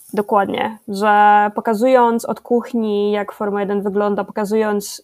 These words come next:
przede wszystkim kierowców od ludzkiej strony, z całym dramatem, który się odbywa między, między wyścigami i w trakcie wyścigów,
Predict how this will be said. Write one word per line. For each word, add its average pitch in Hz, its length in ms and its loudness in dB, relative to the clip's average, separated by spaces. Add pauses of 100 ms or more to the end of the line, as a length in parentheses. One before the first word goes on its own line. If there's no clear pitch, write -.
(140)
przede 226 200 -2
wszystkim 233 280 -2
kierowców 214 600 -2
od 190 120 -2
ludzkiej 214 400 0
strony, 208 560 -6 (380)
z 202 360 -4
całym 202 1300 -2
dramatem, 214 720 2
który 202 280 0
się 202 120 -4
odbywa 190 480 -2 (140)
między, 196 360 -2 (280)
między 190 220 -4
wyścigami 196 560 -4
i 208 40 -10
w - 80 -18
trakcie 220 320 -4
wyścigów, - 640 -6